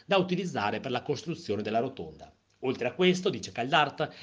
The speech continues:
era prevista un'ulteriore occupazione temporanea di novecentoventicinque metri quadrati presunti, il cui ristoro sarebbe stato contabilizzato separatamente in funzione dell'effettiva occupazione a partire dalla data di inizio dei lavori.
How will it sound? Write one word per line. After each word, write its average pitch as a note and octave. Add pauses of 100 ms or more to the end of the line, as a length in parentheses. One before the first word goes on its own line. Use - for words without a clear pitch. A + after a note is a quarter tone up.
(160)
era D#3
prevista D#3+
un'ulteriore C3+
occupazione B2+
temporanea C#3+
di A#2+
novecentoventicinque B2+
metri D3+
quadrati C#3
presunti, A2 (320)
il -
cui D#3
ristoro F3+
sarebbe A2+
stato D#3+
contabilizzato D#3+
separatamente C3 (180)
in F#3
funzione G#3
dell'effettiva E3
occupazione D#3+
a G2+
partire C#3
dalla B2
data G#2
di B2+
inizio G#2+
dei G#2+
lavori. F#2